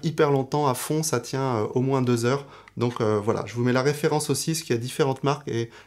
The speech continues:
et franchement, celle-là, j'en suis très content. Ça fait des années que je l'utilise en photo et en vidéo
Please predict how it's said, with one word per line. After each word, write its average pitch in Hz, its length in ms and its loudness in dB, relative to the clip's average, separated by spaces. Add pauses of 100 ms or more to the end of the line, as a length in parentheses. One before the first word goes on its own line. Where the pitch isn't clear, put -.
(100)
et 110 200 -2
franchement, 139 400 -4
celle-là, 135 460 -2 (180)
j'en 117 180 -4
suis - 160 -6
très 139 200 0
content. 135 300 -2
Ça 139 160 -4
fait 110 280 -4
des 120 200 0
années 135 160 2
que 120 60 -4
je 123 60 -4
l'utilise 131 440 -2 (360)
en 131 100 -2
photo 139 320 0
et 127 80 2
en 120 60 2
vidéo 117 500 -2